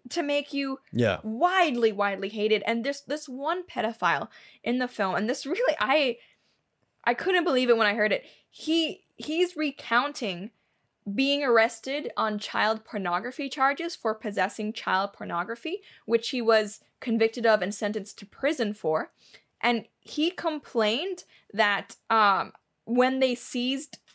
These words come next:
Speaker 1: his drive and all of his photos to look to see how much child pornography he had, that they didn't give him back his family photos.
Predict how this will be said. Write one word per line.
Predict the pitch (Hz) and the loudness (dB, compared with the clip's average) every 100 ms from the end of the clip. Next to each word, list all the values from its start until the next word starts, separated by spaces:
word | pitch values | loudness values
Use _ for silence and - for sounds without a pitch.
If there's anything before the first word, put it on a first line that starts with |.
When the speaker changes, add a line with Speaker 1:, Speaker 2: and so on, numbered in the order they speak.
| _ _ _ _ | _ _ _ _
Speaker 1:
his | - 226 220 - 196 | 4 6 6 -2 -6
drive | 190 185 190 233 277 | 0 2 2 2 -2
and | 226 202 | -2 2
all | 208 | 2
of | 214 | 0
his | 208 - | -6 0
photos | 202 214 254 302 | 2 2 0 -4
to | - 220 190 - _ | -6 -6 -6 -10 _
look | 214 240 247 | 0 0 0
to | - | -8
see | 214 - 247 226 _ - | -6 -4 -4 -6 _ -12
how | - 240 | 0 2
much | 262 208 240 - | 2 2 0 -2
child | - 220 226 269 | -6 0 2 2
pornography | 262 240 208 254 294 294 269 | -2 -4 -2 -2 -2 -6 -8
he | 262 226 226 | -6 -6 -2
had, | 208 262 359 - - - | 0 2 0 -6 -20 0
that | 240 240 | 0 2
they | 269 | 0
didn't | 208 247 285 226 | 0 0 -2 0
give | 233 247 | 0 0
him | 262 233 | 0 0
back | 220 226 - | 2 2 -2
his | 208 - | -8 -4
family | 220 220 214 185 | 0 0 -2 -6
photos. | - 147 104 90 - | -6 -6 -6 -8 -12